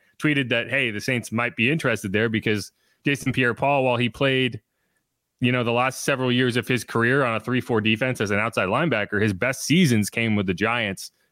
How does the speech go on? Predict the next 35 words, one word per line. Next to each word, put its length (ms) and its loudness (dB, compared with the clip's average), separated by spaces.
as 180 0
a 80 2
four 300 0
three 240 0
defensive 460 -2
end. 300 -4
So 420 0
he 100 2
can 300 -2
do 180 2
that. 340 0
He 220 2
can 300 -2
get 180 -2
to 80 -4
the 80 -2
quarterback. 640 0
He 100 -6
can 240 -2
play 220 0
the 100 2
run. 240 2
He's 100 0
got 200 0
long 240 2
arms, 420 -2
eight 240 -2
fingers, 420 0
seven 440 -2
and 80 2
a 20 -2
half 260 -4
maybe. 320 0
Um, 640 -2
<laughs> 60 -4